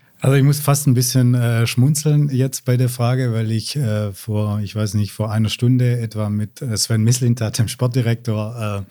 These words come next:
äh, äh, telefoniert habe und, äh, im Grunde die gleiche Frage an ihn, äh, gestellt habe, nämlich ob, äh,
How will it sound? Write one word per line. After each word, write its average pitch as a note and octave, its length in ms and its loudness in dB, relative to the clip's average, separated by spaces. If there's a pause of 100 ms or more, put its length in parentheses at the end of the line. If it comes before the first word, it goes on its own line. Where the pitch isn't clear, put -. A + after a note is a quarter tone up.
(800)
äh, - 100 -6
äh, - 20 2
telefoniert A#2 560 2
habe B2 500 4
und, A2+ 320 -2
äh, B2 280 -4
im A#2 180 0
Grunde A#2+ 300 2
die A2 100 0
gleiche A2+ 320 0
Frage A2 320 -2
an A2 100 0
ihn, C3+ 280 2
äh, C3 380 -2
gestellt A#2+ 460 -2
habe, A#2 640 -2
nämlich A2 360 -4
ob, - 180 -8
äh, C#3 80 -6